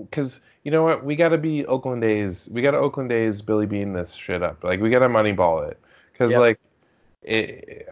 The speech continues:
Speaker 1: we, the facilities are crap right now. And it's not a, it's not a, it's not an attractive job. Like, it's, like, when we're talking about the guy who's coaching in Nevada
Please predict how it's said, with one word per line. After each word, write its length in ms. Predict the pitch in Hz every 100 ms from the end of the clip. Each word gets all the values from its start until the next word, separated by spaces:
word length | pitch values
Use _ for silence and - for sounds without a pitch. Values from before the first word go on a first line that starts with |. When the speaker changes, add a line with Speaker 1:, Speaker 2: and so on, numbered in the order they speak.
| 123
Speaker 1:
we, 260 | 127 127
the 320 | 120 113 131
facilities 640 | 120 123 - 147 143 131 120
are 300 | 110 98 - -
crap 360 | 123 101 92
right 220 | 95 82 82
now. 360 | 85 82 90 - _ _ _ _
And 240 | - 110 104
it's 260 | 110 -
not 240 | 123 123 120
a, 240 | 117 104 -
it's 280 | 107 - 123
not 380 | 117 117 107
a, 560 | 101 104 98 98 95 92
it's 220 | - 104 127
not 160 | 123
an 60 | 117
attractive 440 | 104 101 90 90
job. 320 | 80 78 58 - _ _ -
Like, 260 | 98 90 -
it's, 380 | 107 104 - - _ _ _ -
like, 180 | 120
when 120 | 135 139
we're 60 |
talking 240 | 139 151 143
about 120 | 135
the 80 | 113
guy 220 | 110 110
who's 120 | 107
coaching 320 | - 110 113
in 60 | 101
Nevada 600 | 95 92 92 98 107 123